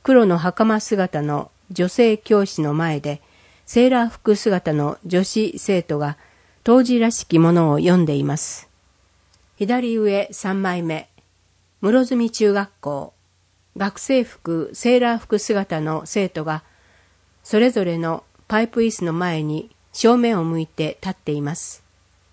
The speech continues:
左真ん中四枚目、浅江中学校。舞台をバックにして、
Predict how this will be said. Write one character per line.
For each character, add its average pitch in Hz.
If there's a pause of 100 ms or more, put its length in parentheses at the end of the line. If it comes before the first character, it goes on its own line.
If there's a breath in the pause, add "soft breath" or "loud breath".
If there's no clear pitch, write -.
(520)
左 226
真 185
ん 202
中 190
四 185
枚 170
目、 147 (500)
浅 247
江 240
中 220
学 202
校。 143 (920)
舞 254
台 208
を 160
バ 190
ッ 196
ク -
に 156
し -
て、 147